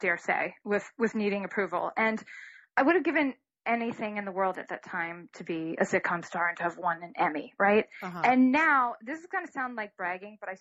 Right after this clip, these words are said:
Speaker 1: swear to God, I'm only saying it because it's so ironic. I, I'm looking at them right now. I have three Emmys. I have three Emmys because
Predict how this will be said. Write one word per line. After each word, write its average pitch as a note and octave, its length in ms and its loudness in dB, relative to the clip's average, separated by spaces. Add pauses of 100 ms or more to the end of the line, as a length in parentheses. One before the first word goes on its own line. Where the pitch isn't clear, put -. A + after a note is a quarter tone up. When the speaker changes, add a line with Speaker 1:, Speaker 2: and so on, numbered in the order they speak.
(200)
Speaker 1:
swear G#3+ 200 -2
to G#3+ 60 -2
God, G3 200 0
I'm F#3 160 -8
only F#3 200 -14
saying F3 300 -12
it E3+ 140 -6
because F#3 300 -10
it's - 260 -10
so B3+ 320 4
ironic. F3+ 480 -4 (760)
I, G#3+ 100 2 (120)
I'm C#4 140 2
looking C#4+ 260 -4
at F3+ 120 -8
them D#3+ 140 -12
right G3 120 -10
now. F#3 160 -8 (140)
I A#3+ 60 4
have E4 100 -2 (100)
three D#4 300 -8
Emmys. F#3+ 300 -12 (540)
I D4+ 40 4
have A4+ 160 2 (180)
three D4+ 340 -2
Emmys G3+ 360 -4 (520)
because A#3+ 460 2